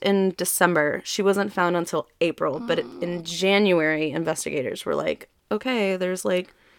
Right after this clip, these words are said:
Speaker 1: clearly some issues happening
Speaker 2: Okay.
Speaker 1: here." There was at least four victims that police are now officially linking at this point,
Speaker 2: Okay.
Speaker 1: with M O, um, and age range as well.
Speaker 2: And probably, like, location.
Speaker 1: And location,
Speaker 2: Yeah.
Speaker 1: likely.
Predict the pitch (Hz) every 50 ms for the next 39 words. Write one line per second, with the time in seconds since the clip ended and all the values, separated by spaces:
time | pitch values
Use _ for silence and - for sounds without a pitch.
0 | _ _ _ _ - - - 214 220 220 233 240 247 247 240 247 - 262 247 -
1 | 240 262 - - 214 190 185 214 196 175 175 175 175 175 175 185 185 175 170 170
2 | 180 185 - _ _ _ - - 247 247 262 240 247 240 - 220 226 220 - -
3 | - - - - 254 262 277 302 269 240 233 214 202 - 208 190 185 175 180 175
4 | - 180 165 - - 208 185 185 180 180 - - - - 196 185 180 175 175 175
5 | - 190 - - - 185 - - - 190 175 165 156 156 151 143 147 143 - -
6 | - 90 - - - - - - 165 - 170 165 - - - - - 208 196 190
7 | 196 202 185 156 - 208 214 214 185 175 170 170 170 165 165 160 160 165 165 170
8 | - - _ _ - 170 165 156 151 147 147 139 - - - 185 175 - - 170
9 | 170 170 170 170 175 156 147 139 123 - - 185 175 - 190 180 - - - -
10 | - - 214 190 214 214 208 208 196 190 190 185 185 180 175 - _ _ _ _
11 | _ _ _ _ _ _ - 190 180 165 - - _ _ _ _ _ _ _ _
12 | _ _ _ _ 196 185 175 - - 185 185 - - - - 185 196 _ _ _
13 | - 220 226 226 214 202 185 - 175 160 165 - 165 160 160 170 185 180 180 180
14 | 165 156 156 - 165 160 165 170